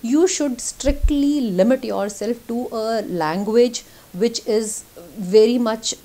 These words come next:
civic language जिसको बोलते हैं, एक तमीज़ वाली जो language है उसमें रहना चाहिए। तो आपको कभी भी गंदी बातें नहीं बोलनी चाहिए। जब relationship में गंदी बातें जाती हैं, you don't get the way to come back। So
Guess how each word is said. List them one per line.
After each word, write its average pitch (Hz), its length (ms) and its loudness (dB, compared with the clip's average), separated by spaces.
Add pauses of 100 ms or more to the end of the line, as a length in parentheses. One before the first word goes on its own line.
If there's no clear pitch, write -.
civic 285 380 4
language 190 440 0
जिसको 180 260 -6
बोलते 156 300 -6
हैं, 165 240 -8
एक 190 260 -8
तमीज़ 214 340 0
वाली 196 180 0
जो 175 100 -4
language 160 360 -6
है 202 60 -4
उसमें 170 300 -8
रहना 156 260 -10
चाहिए। 156 240 -12
तो - 120 -10
आपको 226 220 -8
कभी 233 260 -6
भी 311 180 -4 (440)
गंदी 202 460 2
बातें 208 560 -2
नहीं 208 320 -2
बोलनी 147 360 -4
चाहिए। 160 460 -8
जब 180 260 -8
relationship 226 600 -6
में 240 120 -4
गंदी 180 200 -6
बातें 214 260 -6
जाती 214 180 -8
हैं, 254 80 -4
you 240 400 -4
don't 214 240 -2 (300)
get 190 240 -2
the 196 120 -2
way 175 260 -2
to 214 80 -4
come 165 240 -4
back। - 160 -6 (720)
So 370 120 -4